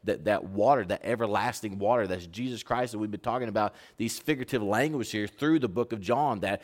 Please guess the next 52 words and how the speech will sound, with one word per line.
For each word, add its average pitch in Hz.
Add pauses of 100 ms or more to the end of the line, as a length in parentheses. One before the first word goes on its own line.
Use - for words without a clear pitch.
(120)
he 156
is 135
the 117
living 127
well, 85
he 135
is 127
the 110
bread 107
of 110
life. - (420)
And 98
it's 110
those 127
that 98
believe 120
on 95
Jesus 78
Christ, - (240)
those 120
that 107
believe 120
he 131
is 98
the 87
Son 95
of 85
God, 78
and 95
those 107
that 98
believe 120
that 117
he 120
has 104
come 175
from 92
God 73
and 104
is 95
doing 143
the 113
will 92
of 78
God 85
are 87
the 87
ones 98
that 101
will 98
have 107
that 82